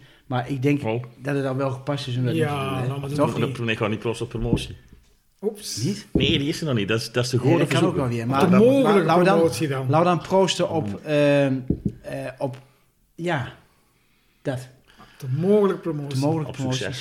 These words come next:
Speaker 2: Succes.
Speaker 1: Dat dit ons maar geluk mag brengen.
Speaker 2: Dat dit
Speaker 3: Ja.
Speaker 2: geluk mag brengen.
Speaker 1: Ja, hè?
Speaker 3: Zeker weten.
Speaker 1: Proost.
Speaker 2: Ik zal hem niet omgooien.
Speaker 1: Hey,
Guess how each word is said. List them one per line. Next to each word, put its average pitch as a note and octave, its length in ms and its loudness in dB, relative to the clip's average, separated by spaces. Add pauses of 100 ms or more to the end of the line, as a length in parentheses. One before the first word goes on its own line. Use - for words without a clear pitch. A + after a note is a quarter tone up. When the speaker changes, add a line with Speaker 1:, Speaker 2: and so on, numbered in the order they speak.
(140)
Speaker 2:
Succes. - 120 -20
Speaker 1:
Dat C#3 180 -2
dit E3+ 180 -2
ons C#3 180 -4
maar C#3+ 200 0
geluk C3 280 0
mag G#2+ 160 -8
brengen. G2 220 -6
Speaker 2:
Dat G#2+ 80 -2
dit A#2+ 100 -2
Speaker 3:
Ja. D#3 120 2
Speaker 2:
geluk B2+ 160 -2
mag A2 80 -6
brengen. F2+ 280 -4 (160)
Speaker 1:
Ja, A#2 140 -8
hè? A#2 140 -6
Speaker 3:
Zeker D#3 320 -4
weten. C#3 360 -2
Speaker 1:
Proost. - 420 -8 (120)
Speaker 2:
Ik G#2 160 4
zal G#2 80 -4
hem G#2 120 -6
niet G#2+ 80 -8
omgooien. E2 320 -10 (1200)
Speaker 1:
Hey, F#3+ 380 2